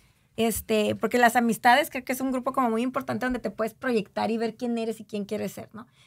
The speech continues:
Y entonces toda, yo tenía en este de que todos quiero que sean mis amigos todos. Tenía mi grupo de corredoras,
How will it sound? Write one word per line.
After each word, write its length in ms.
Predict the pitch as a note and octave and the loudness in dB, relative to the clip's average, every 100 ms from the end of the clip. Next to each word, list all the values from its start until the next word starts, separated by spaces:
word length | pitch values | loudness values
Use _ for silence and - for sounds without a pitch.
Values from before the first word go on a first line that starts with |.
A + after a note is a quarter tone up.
| - | -6
Y 40 | A#3+ | -4
entonces 220 | B3+ C4 | -2 2
toda, 200 | C#4+ C#4 | 4 6
yo 180 | B3+ C#4 | 4 -4
tenía 540 | D#4 D#4 C#4+ C#4 - - | -6 -6 2 2 2 -2
en 180 | A#3 | -2
este 180 | A#3+ B3+ | -2 -4
de 80 | C#4 | -6
que 80 | A#3+ | -4
todos 260 | B3+ B3+ | -4 -4
quiero 140 | C4 C4 | -4 -6
que 100 | B3+ | -4
sean 160 | A#3 | -2
mis 120 | A#3+ A#3 | -2 -2
amigos 340 | A3 A3 G#3+ | -2 -4 -4
todos. 300 | G#3+ - - | -4 -4 -6
Tenía 200 | F#3+ A3 | -2 0
mi 140 | A3+ | 0
grupo 300 | G3+ C4+ C4+ | 0 -2 2
de 100 | E4 | 2
corredoras, 580 | - C4 A#3 A3 A3 B3+ | 2 0 2 2 2 0